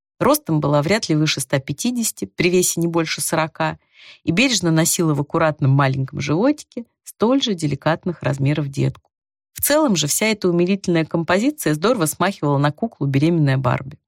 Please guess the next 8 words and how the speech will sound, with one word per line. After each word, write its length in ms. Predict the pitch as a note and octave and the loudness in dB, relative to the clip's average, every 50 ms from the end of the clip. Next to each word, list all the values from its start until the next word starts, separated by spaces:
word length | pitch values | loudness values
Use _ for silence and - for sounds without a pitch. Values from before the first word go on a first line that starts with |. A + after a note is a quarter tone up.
| _ _ _ _ _ _ _ _ _ _ _ _ _ _ _ _ _ _ _ _ _ - | _ _ _ _ _ _ _ _ _ _ _ _ _ _ _ _ _ _ _ _ _ 2
Но 140 | F3+ F#3+ | 2 4
врачи 340 | F3+ G3 G3 G3 - - D4 | 4 4 2 2 0 2 2
не 120 | D4 C4 G#3+ | 2 2 2
транслировали 880 | - - E3+ E3+ D#3+ - G3 G#3 A#3+ A#3+ A3+ G#3+ G#3 G3 G3 F3+ - - | 2 0 0 0 0 0 0 0 -2 0 0 0 2 2 2 0 0 0
ни 120 | D3+ D3 | 2 2
восторгов, 720 | C#3+ C#3 C#3+ C#3 - - G#3 A3+ A3+ G3+ F#3 F#3 - - | 2 2 0 0 0 0 0 0 2 0 -2 -2 -2 -2
ни 140 | - C3 D3+ | -2 -2 -2
сюсюканье. 720 | - - C#3 C3 - A2 G#2+ - - A#2+ - C#3 - - | -2 -4 -6 -6 -4 -6 -6 -6 -6 -8 -8 -8 -8 -10